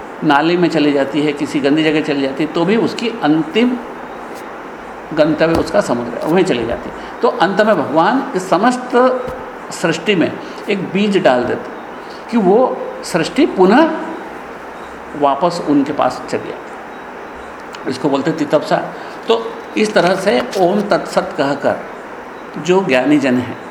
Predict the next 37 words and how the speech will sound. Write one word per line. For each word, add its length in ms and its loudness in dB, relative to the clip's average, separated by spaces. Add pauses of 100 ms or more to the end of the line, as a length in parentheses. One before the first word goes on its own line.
(320)
योगी 320 4
जन 140 2
हैं, 280 -6
जो 100 0
तीनों 300 4
गुणों 220 4
से 120 -4
परे 220 2
हैं, 220 -4 (420)
वो 280 4 (300)
ओम 200 4
तत्सत 500 0
कहते 240 -2
हैं 140 4
कि 100 -4
ये 140 4
सृष्टि, 420 -2
भगवान, 460 2 (300)
ये 80 -4
सृष्टि 440 -2 (260)
और 160 4 (120)
उसके 300 0
बाद 340 2
में 180 0 (340)
उस 220 2 (680)
सृष्टि 480 -4 (520)
का 140 6
विकास, 600 -2 (100)
इन 140 2
सबको 380 2
वो 140 2 (100)
एक 200 2
साथ 260 0
देखते 300 -6
हैं 500 -14
और 140 4
उस 260 -2